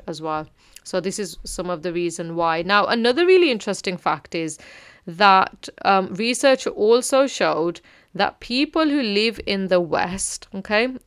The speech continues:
North America and Western Europe, are more likely to be affected by anxiety than people living in other parts of the world. And they don't know why. Now, anxiety disorders tend to start early in life,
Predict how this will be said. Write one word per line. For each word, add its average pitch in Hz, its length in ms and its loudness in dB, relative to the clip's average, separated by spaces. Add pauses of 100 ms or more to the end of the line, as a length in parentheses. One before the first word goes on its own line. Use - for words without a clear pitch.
North 190 280 -2
America 185 480 0
and 226 200 2
Western 208 360 0
Europe, 165 420 0
are 190 140 4
more 190 420 2
likely 202 380 2
to 180 100 -12
be 185 120 -2
affected 175 460 -4
by 180 160 2
anxiety 170 640 -2
than 180 180 -2
people 196 320 -4
living 170 280 -2
in 175 120 -2
other 175 180 -2
parts 175 340 -4
of 160 140 -6
the 175 100 -2
world. 175 360 0 (380)
And 214 140 2
they 233 100 8
don't 254 300 4
know 240 160 4
why. 175 640 2 (1200)
Now, 180 300 -2 (140)
anxiety 269 480 2
disorders 202 480 -2
tend 208 280 -2
to 208 40 -10
start 196 320 4
early 190 320 2
in 185 180 -2
life, 165 460 -2